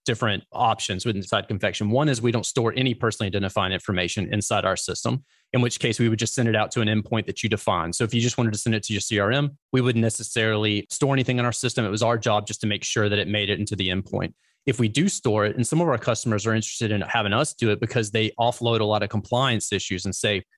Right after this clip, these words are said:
"We have offloaded this to a vendor. It's their responsibility to make sure that this information is collected, stored, and distributed in line with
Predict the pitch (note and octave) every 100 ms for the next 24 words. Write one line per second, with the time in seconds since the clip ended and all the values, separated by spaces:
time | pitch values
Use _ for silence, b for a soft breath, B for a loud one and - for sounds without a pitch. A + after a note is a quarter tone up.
0 | _ B2+ C3 A#2+ A2 A2+ B2+ A2+ G#2+ -
1 | G#2+ F#2+ G2+ G#2+ D3+ - - A#2 A#2 A#2+
2 | - A2+ G#2+ A2 A2 G#2 G2+ - A2 G#2
3 | A2 G2+ A2+ G#2 G#2 G2+ - G2+ - -
4 | G2+ G#2+ A2 G#2+ _ - - G#2+ G#2+ G2+
5 | G2 - A2 G2+ G2 F#2+ F#2 - A#2 G2+
6 | G2 A2 G#2 G2 G2 G2 -